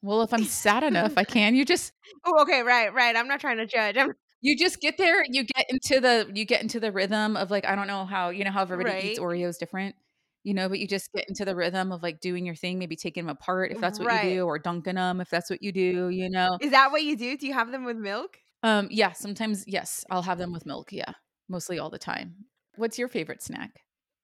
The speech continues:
Speaker 2: Okay, my <laughs> favorite snack are, um, okay, so I don't like spicy food. They're the, um, Cheeto Puffs, but the cheese ones. Is that what they're called?
Speaker 1: Uh, um, the puffs that are, wait, the round balls or those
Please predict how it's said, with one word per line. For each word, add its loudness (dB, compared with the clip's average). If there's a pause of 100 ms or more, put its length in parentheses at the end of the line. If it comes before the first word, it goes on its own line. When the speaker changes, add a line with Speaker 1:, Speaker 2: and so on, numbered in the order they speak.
(360)
Speaker 2:
Okay, -8
my -8
<laughs> -20
favorite -6 (100)
snack -4 (180)
are, 0
um, -4 (300)
okay, -10
so -4
I 0
don't -2
like -6
spicy -6
food. -10 (500)
They're 0
the, 0 (100)
um, -6 (100)
Cheeto -8 (100)
Puffs, -6 (500)
but -2
the -4
cheese -10
ones. -18
Is -16
that -14
what -20
they're -16
called? -20 (120)
Speaker 1:
Uh, 0 (200)
um, 4
the 4
puffs -4
that 2
are, 0
wait, -2
the 2
round 4
balls 4
or 8
those 6